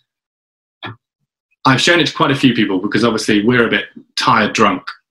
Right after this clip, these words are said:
And, um, we were so excited when we saw it. We had designers jump in and help us. And, uh, um, the friend Jenna, who's, who's just set up her,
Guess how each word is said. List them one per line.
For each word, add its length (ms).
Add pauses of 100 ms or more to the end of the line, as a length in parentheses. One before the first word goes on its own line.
(640)
And, 560
um, 680 (920)
we 120
were 80
so 240
excited 320
when 80
we 80
saw 200
it. 40
We 120
had 160
designers 500
jump 240
in 80
and 120
help 280
us. 140
And, 200
uh, 320 (640)
um, 220
the 100
friend 340
Jenna, 480
who's, 200
who's 180
just 200
set 160
up 120
her, 240